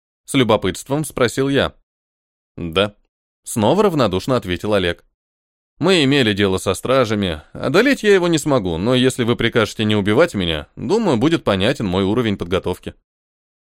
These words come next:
«Хорошо», с сомнением в голосе протянул я.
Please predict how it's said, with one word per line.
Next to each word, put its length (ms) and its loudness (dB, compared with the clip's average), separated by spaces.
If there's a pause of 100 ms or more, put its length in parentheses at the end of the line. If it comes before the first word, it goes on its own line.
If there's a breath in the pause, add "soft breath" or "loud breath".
(120)
«Хорошо», 920 -6 (640 soft breath)
с 80 -14
сомнением 540 2
в 80 -8
голосе 340 0
протянул 420 -4
я. 220 -4